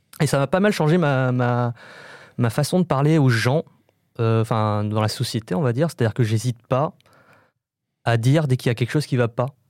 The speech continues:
tant que c'est socialement possible. Par exemple, euh, quand, euh, quand je vais à un spectacle, euh, enfin, quand je, je donne un spectacle, quand je donne des cours, par exemple,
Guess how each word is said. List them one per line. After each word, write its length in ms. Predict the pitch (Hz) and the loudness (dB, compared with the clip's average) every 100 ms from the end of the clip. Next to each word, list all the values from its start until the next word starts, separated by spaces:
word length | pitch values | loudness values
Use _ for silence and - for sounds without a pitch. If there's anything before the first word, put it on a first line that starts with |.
| _ _ _ | _ _ _
tant 120 | 131 | -2
que 60 | 123 | -2
c'est 80 | 120 | -2
socialement 400 | - 110 123 120 | -2 -2 0 -2
possible. 480 | 120 113 123 107 - | -4 -2 -2 -2 -4
Par 80 | 107 | -4
exemple, 340 | 107 123 113 | -2 -2 -2
euh, 220 | 107 104 101 - | -4 -4 -6 -8
quand, 340 | 110 107 104 | -6 -4 -4
euh, 540 | 98 98 95 98 98 95 | -4 -6 -8 -8 -8 -10
quand 100 | - | -10
je 60 | 101 | -8
vais 60 | |
à 40 | 98 | -8
un 40 | |
spectacle, 760 | - 107 - 143 143 139 135 117 | -8 -10 -4 -2 0 -2 -4 -6
euh, 380 | 110 110 107 107 | -4 -4 -4 -4
enfin, 180 | 120 104 | -4 -4
quand 160 | - | -4
je, 100 | 110 110 113 - | -4 -4 -10 -12
je 100 | 113 | -8
donne 200 | 107 120 | -4 -2
un 40 | 123 | -2
spectacle, 480 | - - 123 - 131 - - | -4 -4 -4 -6 -16 -16 -12
quand 120 | - 117 | -4 -2
je 60 | |
donne 160 | 117 113 | 0 0
des 100 | 110 | -4
cours, 260 | - 175 143 | -2 -2 0
par 100 | 117 | -2
exemple, 400 | 113 147 143 | 0 -2 -2